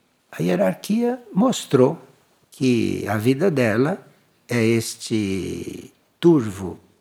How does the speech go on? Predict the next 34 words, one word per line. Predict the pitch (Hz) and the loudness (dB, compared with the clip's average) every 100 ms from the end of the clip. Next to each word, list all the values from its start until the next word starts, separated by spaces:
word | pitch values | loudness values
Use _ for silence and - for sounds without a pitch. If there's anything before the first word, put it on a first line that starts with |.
| _ _ _ | _ _ _
e | 113 | -10
turbulento | 113 131 107 113 98 101 98 131 | -4 -2 2 2 2 0 0 0
rio, | 135 208 233 240 - - _ _ _ _ - | 2 2 0 -2 -10 -20 _ _ _ _ -6
na | 107 117 | -2 0
qual | 135 120 | 2 4
ela | 117 | 2
estava | - 113 | 0 -2
descendo | 101 107 - 117 101 92 | 0 -2 -2 0 0 -2
segurando | - 101 107 95 95 | -6 0 2 2 0
esta | - 110 | -2 -2
criança, | - 143 175 185 - 196 208 - _ | 2 4 4 2 -2 -6 -6 -14 _
mas | 156 - | -2 -2
que | 226 | 0
lá | 151 139 | 2 4
no | 147 | 2
final | - 196 165 147 185 - - - | 2 2 4 2 0 -4 -20 -14
havia | - 156 131 175 | -4 -2 2 4
um | |
mar | 165 123 139 | 4 2 0
de | 123 120 | -2 -2
águas | 120 113 117 104 | -2 -2 -4 0
limpas | 110 104 - 85 - | 2 2 -2 -10 -10
e | 113 | -12
com | - 190 | -2 2
um | 180 | 4
barquinho | 156 131 - 147 175 151 | 2 -2 -2 0 2 0
que | - | -2
a | 120 | -2
esperava. | - - 92 76 71 - - _ _ | -2 -6 -4 -6 -10 -12 -16 _ _
Então | - 233 | -4 0
a | 233 | 2
hierarquia | 180 117 101 - 135 | 2 2 -2 -2 0
lhe | 131 | 0
respondeu. | 135 127 - 120 87 78 | -2 -6 -2 -2 -2 -4